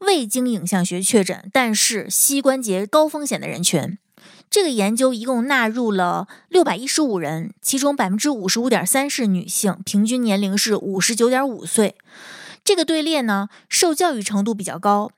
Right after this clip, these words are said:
百分之三十五点八都拥有研究生学位，百分之二十三点四是本科毕业。参与者的平均B M I是二十七加减四点三，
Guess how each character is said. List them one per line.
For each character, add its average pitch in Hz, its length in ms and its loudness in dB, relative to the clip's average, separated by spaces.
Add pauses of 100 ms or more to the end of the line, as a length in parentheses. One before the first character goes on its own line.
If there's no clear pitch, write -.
百 214 120 0
分 226 80 0
之 311 100 0
三 370 180 2
十 339 80 -2
五 294 100 -4
点 226 200 0
八 247 240 0 (100)
都 254 160 0
拥 247 200 0
有 185 240 -2
研 180 160 -4
究 247 100 -2
生 269 180 0
学 170 180 0
位， 165 200 -6 (300)
百 190 120 0
分 202 80 0
之 269 60 2
二 269 140 2
十 254 160 -4
三 285 240 -2
点 190 200 -2
四 240 360 0
是 185 320 0
本 160 180 -4
科 262 140 0
毕 277 160 -2
业。 269 180 -2 (220)
参 381 280 0
与 320 60 -4
者 202 160 0
的 - 80 -6
平 214 280 0
均 285 260 -2
B 277 180 -2
M 196 220 0
I 240 200 -2 (240)
是 226 260 0
二 240 220 4
十 226 180 -4
七 254 480 0
加 233 200 2
减 180 200 -4
四 196 140 -4
点 190 160 0
三， 214 360 -2